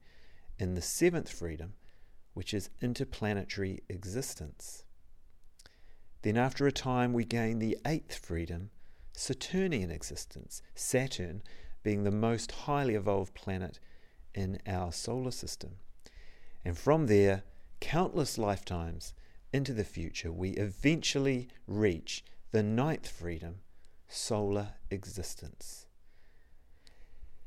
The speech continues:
So these are nine doors through which all of humanity must pass as we evolve. And of course, it doesn't stop there.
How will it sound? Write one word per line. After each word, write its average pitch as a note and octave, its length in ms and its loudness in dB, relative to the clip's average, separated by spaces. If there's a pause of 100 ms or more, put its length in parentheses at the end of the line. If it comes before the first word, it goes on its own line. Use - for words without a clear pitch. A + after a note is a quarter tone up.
(760)
So D3+ 200 8
these E3 200 8
are E3 60 6
nine D3 380 6
doors B2+ 520 4 (100)
through G#2+ 260 -2
which G#2 400 2
all C#3 280 6
of B2 120 2
humanity G#2 840 0
must A#2+ 480 2
pass D#2+ 560 -6 (540)
as G#2 240 -2
we F#2 140 0
evolve. G2 480 -4 (1080)
And A2+ 140 4
of - 40 2
course, F3 220 8
it B2+ 80 6
doesn't A#2+ 240 6
stop - 360 4
there. C3+ 260 6